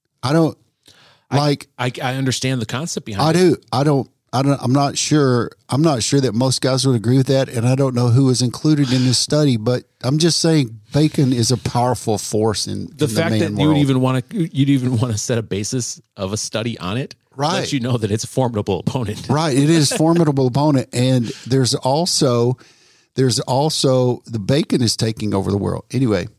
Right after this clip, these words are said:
Speaker 1: we got sidetracked.
Speaker 2: Yeah.
Speaker 1: So,
Speaker 2: So, uh, <clears throat> anyway, on my sidebar from before the sidetrack was that this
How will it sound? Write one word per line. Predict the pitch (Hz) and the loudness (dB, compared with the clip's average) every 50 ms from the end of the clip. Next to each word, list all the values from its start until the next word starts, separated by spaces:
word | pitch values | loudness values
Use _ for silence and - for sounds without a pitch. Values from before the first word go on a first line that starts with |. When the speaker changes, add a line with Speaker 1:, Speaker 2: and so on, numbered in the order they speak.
| _ _ | _ _
Speaker 1:
we | - 127 | -8 -6
got | 120 104 90 | -4 -4 -4
sidetracked. | - 104 101 98 - - 95 87 - - | -4 -4 -4 -4 -2 -4 -4 -4 -4 -2
Speaker 2:
Yeah. | 143 143 131 | -2 -2 0
Speaker 1:
So, | 107 - 151 147 | 0 2 2 2
Speaker 2:
So, | 131 - - - | 2 0 -4 -6
uh, | - 113 - - | -8 -8 -4 -2
<clears throat> | - - | -2 0
anyway, | - 170 - 190 160 151 | 0 2 2 2 2 0
on | 143 156 175 185 | 0 -2 -2 -2
my | 185 175 170 160 | -2 -2 -2 -2
sidebar | - - - 175 156 151 143 117 90 110 107 110 127 151 170 175 - | -2 -2 -2 -2 0 -2 -2 -4 -4 -2 -2 0 0 0 0 -2 -2
from | - 131 123 | -4 -6 -4
before | 110 117 - - 127 117 | -4 -4 -2 -2 -2 -2
the | 101 98 | -2 -4
sidetrack | - - 117 107 107 - - - 107 107 107 104 - 95 | -4 -4 -4 -4 -6 -8 -6 -6 -4 -4 -6 -6 -4 -2
was | 98 95 95 82 85 | -2 -2 -2 -4 -6
that | 85 92 - 95 | -8 -8 -6 -4
this | 117 120 117 - - | -4 -4 -4 -6 -8